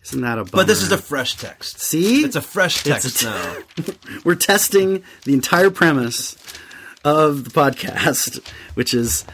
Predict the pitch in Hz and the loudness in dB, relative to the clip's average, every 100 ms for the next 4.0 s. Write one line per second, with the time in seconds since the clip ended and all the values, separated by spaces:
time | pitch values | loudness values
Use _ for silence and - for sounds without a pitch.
0 | - - 113 - 139 - - - - 131 | -10 -6 -4 -2 -2 -2 -6 -6 -2 0
1 | 110 127 120 - 123 110 110 - 117 107 | 2 2 0 -2 -2 -2 -4 -6 -6 -2
2 | 123 123 120 101 113 104 123 120 117 110 | 0 2 0 0 -2 0 0 2 0 0
3 | 113 113 110 110 87 120 101 113 104 101 | -2 -2 -2 -4 -4 -4 -4 -4 -4 -8